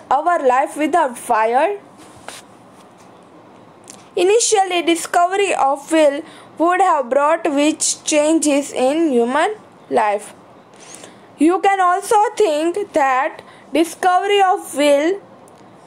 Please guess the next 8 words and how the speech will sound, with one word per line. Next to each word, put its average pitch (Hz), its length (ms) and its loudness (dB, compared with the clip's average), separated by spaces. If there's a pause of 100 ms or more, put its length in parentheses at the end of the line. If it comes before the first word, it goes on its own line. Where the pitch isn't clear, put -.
(320)
would 359 300 0
have 339 300 2
brought 349 340 0
what 311 360 0
changes 320 560 2
in 320 400 2
the 294 220 2
human 302 420 0